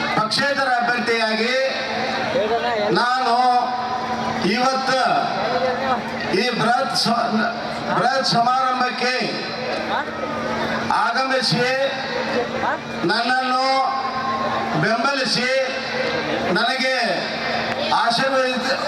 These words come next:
ಆಶೀರ್ವಾದ ಮಾಡಲು ಬಂದಿರುವಂತ ಸನ್ಮಾನ್ಯ ಪ್ರಕಾಶ್ ಜಿ ಅಂಬೇಡ್ಕರ್ ಅವರಿಗೆ ಸ್ವಾಗತ ಕೋರುತ್ತಾ, ಇವತ್ತು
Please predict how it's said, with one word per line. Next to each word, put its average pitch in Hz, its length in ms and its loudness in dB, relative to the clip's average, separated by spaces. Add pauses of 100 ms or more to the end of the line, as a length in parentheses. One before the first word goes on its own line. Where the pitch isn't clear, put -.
(180)
ಆಶೀರ್ವಾದ 262 600 2 (1120)
ಮಾಡಲು 254 480 2 (1080)
ಬಂದಿರುವಂತ 247 640 2 (1300)
ಸನ್ಮಾನ್ಯ 254 520 2 (2000)
ಪ್ರಕಾಶ್ 247 420 0
ಜಿ 269 100 0 (120)
ಅಂಬೇಡ್ಕರ್ 254 520 0
ಅವರಿಗೆ 254 360 0 (1160)
ಸ್ವಾಗತ - 400 2 (120)
ಕೋರುತ್ತಾ, 233 480 2 (1300)
ಇವತ್ತು 262 460 2